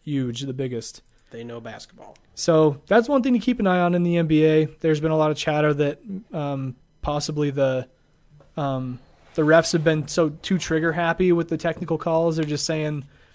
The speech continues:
Speaker 1: um, like, they see one thing and they're like, "Oh, technical." And then it causes, like,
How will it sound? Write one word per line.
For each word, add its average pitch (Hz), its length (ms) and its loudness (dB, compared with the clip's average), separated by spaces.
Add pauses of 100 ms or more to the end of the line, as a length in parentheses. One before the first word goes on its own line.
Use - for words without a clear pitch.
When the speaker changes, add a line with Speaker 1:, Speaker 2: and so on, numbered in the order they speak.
(180)
Speaker 1:
um, 147 460 -4 (600)
like, 151 200 -6 (120)
they 170 120 2
see 196 240 0
one 175 320 2
thing 180 160 2
and 180 100 2
they're 170 80 6
like, 170 80 -2
"Oh, 202 100 4
technical." 160 520 -2 (340)
And 165 160 2
then 165 100 2
it 165 140 0
causes, 165 420 2
like, 151 200 0